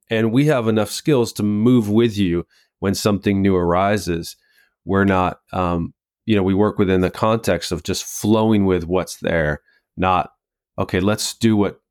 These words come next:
we wanna do with you rather than what you wanna do." And, you know, the, the, th-, that's kind of the,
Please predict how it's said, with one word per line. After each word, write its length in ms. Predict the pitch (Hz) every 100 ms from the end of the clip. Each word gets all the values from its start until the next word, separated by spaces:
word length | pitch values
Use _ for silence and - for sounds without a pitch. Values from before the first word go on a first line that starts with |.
| -
we 180 | 107 180
wanna 300 | 123 101 87
do 220 | 87 92
with 160 | 90 90
you 120 | 92
rather 280 | 90 95 90
than 280 | 85 85
what 200 | 85 85 - _
you 400 | 98 95 110 120
wanna 340 | 107 90 76
do." 260 | 76 78 76 _ _ _ _ _ _ -
And, 400 | 104 98 95 87 - _ _ _ _ _ _ _ _ -
you 100 | 117
know, 100 | 107
the, 260 | 98 98 - -
the, 480 | - 104 101 95 - _ -
th-, 120 | 117 -
that's 260 | 135 139
kind 220 | - 147 123
of 100 | 95
the, 220 | 107